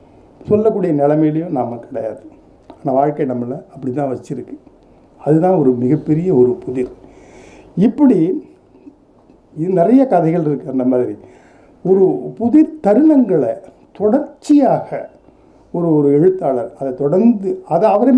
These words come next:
அவர், அவர் திட்டம் போட்டெல்லாம் செய்யல. அவர், அவரை மீறி அவருடைய, அஹ், இயல்பாக அவருடைய படைப்பு மனம் அந்த மாதிரியான தருணங்களை அதனுடைய கதைகள்ல அவர் கண்டுபிடிக்கிறார்.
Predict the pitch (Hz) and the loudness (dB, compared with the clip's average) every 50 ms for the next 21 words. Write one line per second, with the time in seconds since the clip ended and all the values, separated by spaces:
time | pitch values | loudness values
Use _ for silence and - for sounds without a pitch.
0 | - - - 175 208 247 277 262 240 240 240 240 - - 311 - - 392 370 370 | 2 0 -2 -2 -2 -2 -2 -2 0 0 0 0 0 0 -2 0 0 -2 0 0
1 | 359 - 330 330 311 294 269 254 - - 190 185 196 175 135 110 - - - _ | 0 0 2 2 2 2 2 0 0 -2 -2 0 2 2 2 0 -2 -6 -14 _
2 | _ _ _ _ _ _ _ _ 160 170 190 185 - - 170 196 220 214 208 214 | _ _ _ _ _ _ _ _ 0 2 2 2 2 0 0 2 2 2 4 4
3 | 247 285 330 359 370 381 370 320 - - - 170 180 185 185 185 185 185 180 175 | 4 4 4 4 4 4 4 0 -2 -2 0 0 2 4 4 4 2 2 0 0
4 | 170 160 147 123 - - - - _ _ _ _ _ _ - 147 147 143 139 139 | 0 0 0 -4 -8 -14 -20 -20 _ _ _ _ _ _ -4 -2 0 0 0 0
5 | 143 175 214 247 262 277 269 208 233 220 196 - - - 175 175 143 123 - - | 0 2 2 4 4 4 4 4 4 2 0 -2 -4 -4 -2 -2 -2 -2 -6 -10
6 | - - 147 147 147 151 151 147 143 143 131 - - 165 165 214 226 - - 180 | -8 -6 -4 -2 0 0 0 0 0 0 -2 -2 -2 -2 0 0 -2 -2 -4 -4
7 | 143 139 147 156 165 143 123 - - - _ - 147 151 175 175 170 165 160 151 | -2 -2 0 0 0 -2 -2 -6 -10 -16 _ -12 -8 -6 -6 -4 -2 -2 -2 -2
8 | 151 143 131 123 - 170 185 208 233 233 208 185 160 143 127 123 113 - - - | -2 -4 -4 -6 -2 -2 0 2 2 2 2 0 0 0 0 -2 -2 -4 -8 -14
9 | - - 147 139 135 131 127 127 127 123 123 139 143 151 165 156 160 151 135 123 | -16 -8 -4 -4 -2 0 0 2 2 2 2 0 -2 -2 -2 -2 -2 0 0 0
10 | 120 120 113 110 - - - - _ _ _ _ _ - - 135 127 127 147 156 | -2 -2 -6 -8 -10 -14 -20 -20 _ _ _ _ _ -10 -6 -4 -2 0 0 2
11 | 185 185 151 139 123 110 104 104 - - - | 2 2 2 0 -2 -6 -10 -12 -14 -16 -20